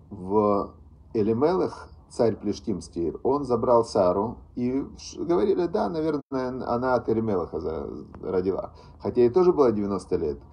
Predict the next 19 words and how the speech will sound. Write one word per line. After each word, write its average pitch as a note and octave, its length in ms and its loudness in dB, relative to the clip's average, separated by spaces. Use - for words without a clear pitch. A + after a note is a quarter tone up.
и A2 60 -6
тоже F3 320 4
не D#3 120 0
верили, G#2 340 4
что G2 280 0
она, F2+ 520 -2
она G2+ 380 0
родила. G2 420 0
Но F#2+ 160 -6
когда A#2 680 4
на G#2+ 180 -2
два G#2+ 220 2
года F#2+ 440 2
она G2+ 420 2
отлучала G2 640 2
Ицхака F#2+ 420 -2
от F2+ 140 -4
груди, A2+ 380 -2
то A2 500 4